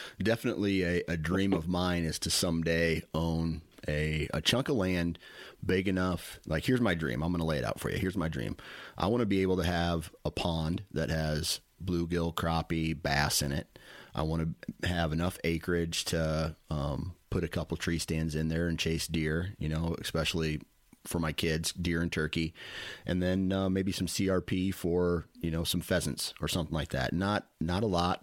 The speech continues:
but, uh, that's a dream. It's always been a dream of mine to own land and, uh, get, uh, get what I want out of it, right? And then at the same time, maybe if it's, uh, if I have enough, uh,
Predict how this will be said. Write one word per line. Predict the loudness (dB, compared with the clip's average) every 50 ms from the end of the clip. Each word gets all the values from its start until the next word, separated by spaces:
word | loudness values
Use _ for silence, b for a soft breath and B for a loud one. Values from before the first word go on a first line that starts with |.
| -2 0
but, | 0 2 0 0 -2 -4 _ -2
uh, | 0 0 2 2 2 0 -2 -4 B B B B B B B B B
that's | 0 0 2 2
a | 0
dream. | 0 0 0 0 0 -2 -4 -8 -8 -8
It's | -6 -2 0 2
always | 2 2 2
been | 2 2 0
a | 0
dream | 0 0 0 0
of | 0
mine | 0 0 0 0 -2 -2
to | -2 -2 -2 -2 -2 -2 -4 -8 _ -6
own | -2 -2 0 0 0 0
land | 0 0 0 0 0 0 -2 -2
and, | -2 -2 -2 -2 -4 -6 -8 _ _ _ -10 -8
uh, | -8 -8 -8 -10 -12 -8
get, | -6 -4 -4 -4 -6 _ -8 -4
uh, | -2 -2 -2 -2 -4 -6 -10 _ _ _ -20 -14 -10 -6 -4
get | -2 -2 -2 -2 -4 _ -20 -20 -12 -6
what | -2 0 2 4
I | 4 4 4
want | 2 2 0 -2 -4 -4 -2
out | -2 -2 -2
of | -2 -2
it, | -4 -4 -6 -6
right? | -4 -2 -2 0 0 -2
And | -2 -2
then | -2 -2
at | -2 -2
the | -2
same | -2 0 0 0 0
time, | -2 -2 -2 0
maybe | 0 0 0 0 0 0 -2 -2 -2
if | -2 -2 -2
it's, | -2 0 0 0 0 0
uh, | 0 0 0
if | 0 0
I | 2
have | 2 2 2
enough, | 2 0 0 0 -2 -2 -2 0 2
uh, | 2 2 2 0